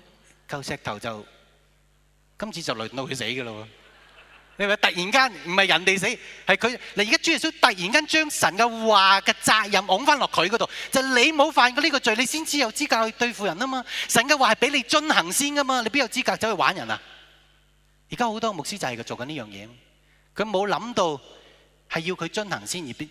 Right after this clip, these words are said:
並且遵行到好-，嗰種嘅程度。所以佢啲經文就咁睇下、講下啫嘛，答下、掟下啫嘛。人哋做，佢又唔能夠理解。人哋拎啲經文出嚟，佢就打馬虎眼咁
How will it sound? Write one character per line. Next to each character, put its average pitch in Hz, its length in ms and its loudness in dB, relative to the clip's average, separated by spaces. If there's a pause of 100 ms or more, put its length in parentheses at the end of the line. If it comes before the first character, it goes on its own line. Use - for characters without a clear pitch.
並 156 120 -6
且 190 40 -10
遵 208 160 -8
行 143 80 -8
到 127 140 -8
好-， - 60 -14 (200)
嗰 143 220 -8
種 143 140 -14
嘅 127 80 -12
程 - 120 -10 (120)
度。 104 120 -14 (220)
所 262 140 -10
以 226 40 -18
佢 226 40 -10
啲 214 140 -10
經 240 120 -12
文 208 100 -12
就 - 120 -10
咁 190 80 -16
睇 160 180 -8
下、 147 140 -8
講 131 280 -8
下 135 140 -12
啫 135 80 -16
嘛， 127 160 -14
答 127 160 -4
下、 123 140 -6
掟 127 200 -10
下 117 140 -8
啫 135 100 -14
嘛。 123 120 -16 (680)
人 143 160 -8
哋 151 100 -4
做， 143 320 -6
佢 156 120 -12
又 160 100 -8
唔 104 100 -18
能 104 120 -10
夠 123 100 -10
理 113 180 -10
解。 95 240 -12 (1000)
人 131 160 -12
哋 156 100 -6
拎 185 80 -8
啲 220 160 -10
經 220 100 -10
文 117 140 -10
出 202 120 -6
嚟， 113 100 -10 (360)
佢 - 60 -12
就 131 120 -8
打 120 200 -2
馬 151 160 -2
虎 151 200 -14
眼 98 260 -8
咁 107 80 -14